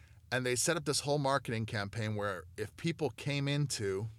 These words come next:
they advertised that you could come into Burger King in, in Germany,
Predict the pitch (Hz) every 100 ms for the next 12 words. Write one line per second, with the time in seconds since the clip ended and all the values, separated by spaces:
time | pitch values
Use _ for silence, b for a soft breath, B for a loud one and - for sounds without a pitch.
0 | - 120 143 160 - 113 110 107 101 95
1 | b b b b b 127 135 117 143 143
2 | 151 160 143 143 135 151 147 151 147 -
3 | 131 120 151 156 107 90 110